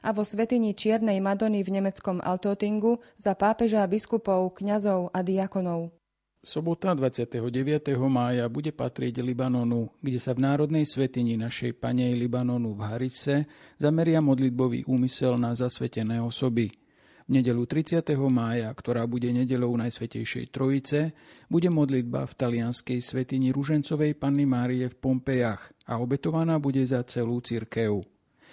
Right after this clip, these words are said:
Speaker 2: Záver modlitbovej reťaze bude napokon viesť opäť Svätý Otec vo vatikánskych záhradách s centrálnym úmyslom celého ružencového maratónu za ukončenie pandémie a obnovenie spoločenského a pracovného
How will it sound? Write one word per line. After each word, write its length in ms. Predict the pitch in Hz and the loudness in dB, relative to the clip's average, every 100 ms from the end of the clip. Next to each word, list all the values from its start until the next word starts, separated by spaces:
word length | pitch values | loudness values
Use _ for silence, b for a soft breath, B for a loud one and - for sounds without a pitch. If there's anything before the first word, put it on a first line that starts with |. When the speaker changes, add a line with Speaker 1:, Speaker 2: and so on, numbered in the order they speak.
| B B | B B
Speaker 2:
Záver 320 | 117 107 110 | -2 0 0
modlitbovej 640 | 110 110 117 107 117 113 113 | -2 -2 -2 -2 0 0 0
reťaze 400 | 123 139 135 139 | -2 -2 -2 0
bude 200 | 127 120 | 0 -2
napokon 480 | 120 131 - 127 120 | -2 -4 -2 -2 0
viesť 400 | 131 135 - 151 | 0 -2 -4 -6
opäť 320 | 147 156 156 | -4 -2 -4
Svätý 400 | - 131 117 113 123 | -4 -4 -4 -4 -4
Otec 400 | 135 151 151 - - | -2 -2 -4 -8 -4
vo 240 | 151 147 | 0 0
vatikánskych 720 | 127 156 147 143 135 - 135 | -2 -4 -4 -2 -2 -4 -6
záhradách 800 | 131 120 113 127 123 135 151 - - B B | -2 -2 -2 -2 0 0 0 -2 -10 B B
s 40 | - | -2
centrálnym 560 | 156 147 - 175 165 156 | 2 2 4 2 4 4
úmyslom 480 | 127 131 131 131 127 | 4 2 2 0 0
celého 400 | - 120 123 120 | 0 0 0 0
ružencového 640 | 120 127 113 123 117 113 | 0 0 0 -2 -2 -2
maratónu 800 | 113 127 139 139 131 131 135 131 - | 0 0 0 0 2 4 4 2 -2
za 160 | 135 | -4
ukončenie 640 | 127 143 170 165 165 156 151 | -2 -2 -2 -2 0 0 0
pandémie 840 | 131 123 123 127 123 131 131 147 b b b | 0 0 2 2 2 2 2 0 b b b
a 80 | 127 | -2
obnovenie 560 | 147 170 160 160 156 | 0 0 0 2 0
spoločenského 1120 | 147 - 139 135 - 117 - - 117 110 120 113 | -2 0 0 2 0 -4 -4 -4 -2 0 -2 -2
a 160 | 135 | -6
pracovného 640 | - 135 - 147 139 135 | -4 -6 -4 -4 -2 -2